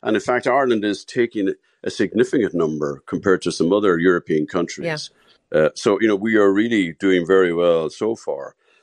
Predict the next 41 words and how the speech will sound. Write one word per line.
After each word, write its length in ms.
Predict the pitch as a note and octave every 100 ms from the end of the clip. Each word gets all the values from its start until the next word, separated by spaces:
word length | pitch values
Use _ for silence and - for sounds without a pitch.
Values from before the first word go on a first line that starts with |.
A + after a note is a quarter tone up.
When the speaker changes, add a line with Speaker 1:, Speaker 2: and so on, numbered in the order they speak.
| _
Speaker 1:
But 200 | D#3+ B2
you're 120 | E3 E2
right. 280 | C3 F#2+ D#2+ - _ _ -
If 140 | B2+
another 240 | C3+ C#3 C3
forty 340 | - C#3+ C3
or 60 | G#2+
fifty 320 | - C3+ A2
thousand 400 | F#2 D#2+ D2+ D#2
come, 380 | - D#2 D2 D2+
it's 120 | D2+
going 220 | - D#2+
to 120 | -
get 220 | D2+ E2 D2+
even 240 | D2+ D2
more 180 | D#2 D2+
difficult. 540 | F#2+ - G2+ D#2+ - - _ _
And 120 | A2+
certainly 360 | - C#3 - G#2+
then 220 | F#2 F2+
if 140 | F2
other, 240 | A#2 G#2 G2 -
if 200 | F2+ D#2+ -
others 440 | A#2+ A#2 F#2+ G2+
who 200 | - G2
have 200 | F2+ F2
contracts 680 | - A2+ C#3+ - D#2 - -
right 240 | F2 D#2+
now 360 | F#2+ G#2 F2 F2+ - _ _ _
decide 480 | - F#2 - G#2+ G2+
to 180 | - G2
exit 340 | G2 A#2 A2 F2
those 240 | C#2+ C2
contracts, 520 | - D2 C#2 D2 C#2+
so 140 | - D#2
I'm 80 |
talking 180 | D2 D#2+
about 100 | D2
some 180 | - D2+
other 120 | D2
hotels 540 | C#2+ D2 F2+ F2+ F2